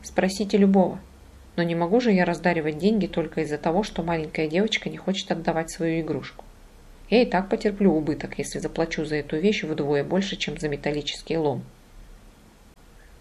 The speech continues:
Сасаки понял, уступать нельзя. Его ведь так легко уговорить. Это была его извечная слабость — стараться быть любезным, лишь бы избежать споров. Раньше он даже нарочно давал себя обманывать для того, чтобы сохранить расположение компаньона.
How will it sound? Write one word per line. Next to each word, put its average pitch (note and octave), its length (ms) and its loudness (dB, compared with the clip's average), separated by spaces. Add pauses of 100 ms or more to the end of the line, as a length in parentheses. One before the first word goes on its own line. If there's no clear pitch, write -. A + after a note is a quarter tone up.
(160)
Сасаки B3 480 -6
понял, E3+ 400 -2 (320)
уступать - 640 -4
нельзя. F#3+ 420 2 (920)
Его G#3 180 6
ведь G#3+ 180 0
так G#3+ 220 -6
легко G3+ 320 0
уговорить. F#3+ 560 2 (680)
Это F3 200 0
была F3 240 2
его E3+ 240 0
извечная G3 480 -2
слабость — F3 640 -8 (440)
стараться E3+ 500 -4
быть E3+ 220 -8
любезным, G3 520 0
лишь F#3+ 200 2
бы F3+ 140 0
избежать E3 420 -4
споров. D#3+ 380 -8 (880)
Раньше G#3+ 320 -2
он G3 100 4
даже G3 220 2
нарочно G3+ 440 2
давал D#3 260 -2
себя D#3+ 320 -4
обманывать E3+ 540 -2
для D#3+ 120 -2
того, E3+ 280 -2
чтобы D#3+ 300 -6
сохранить F3+ 560 -4
расположение E3 720 -4
компаньона. D#3+ 720 -8